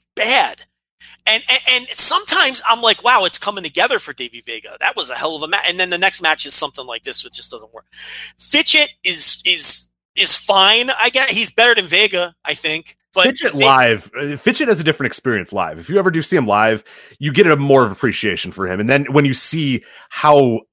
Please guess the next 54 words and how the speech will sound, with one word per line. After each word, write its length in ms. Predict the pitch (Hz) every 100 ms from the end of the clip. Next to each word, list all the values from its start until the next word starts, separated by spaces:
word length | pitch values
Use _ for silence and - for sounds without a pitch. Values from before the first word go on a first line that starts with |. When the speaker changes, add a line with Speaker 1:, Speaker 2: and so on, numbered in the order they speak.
| _ _
Speaker 2:
<laughs> 880 | - - - - - - - - 170
he 380 | 156 - - 240
really 220 | 190 170
carries 340 | 139 143 117 98
that. 180 | 110 139
The 80 |
best 240 | 160 214 -
way 100 | 175
to 60 |
say 160 | 147 131
is 120 | 117
he 60 | 107
carries 320 | - 110 95
that 140 | 95
team. 260 | - 98 90 - - -
And 140 | - 147
there 100 | 165
are 80 | 151
matches 400 | 143 135 135 104
where 140 | 110
he 260 | - - 160
brings 280 | 135 131
it 60 | 117
all 120 | 110
together 360 | 98 104 95 95
when 140 | 90
Vega's 320 | 87 101 92
just 140 | 92 -
kind 120 | 92
of 80 | 87
off 180 | 87 92
in 60 |
his 140 | 85 87
own 160 | 85
little 180 | 82 78
world 240 | 80 78
or 60 | 80
whatnot. 400 | 76 76 76 -
So 140 | 110 - - -
not 160 | 226 240
that 80 |
Vega 180 | 202 196
doesn't, 280 | 165 139 104
like, 140 | 113
focus, 400 | - 190 196 214
but 140 | - 147
it's 100 | -
just, 80 | -
like, 140 | 131
Fitchett 280 | - 147 143
is 100 | 123
able 140 | 117
to 80 | 104
do 340 | 87 117 107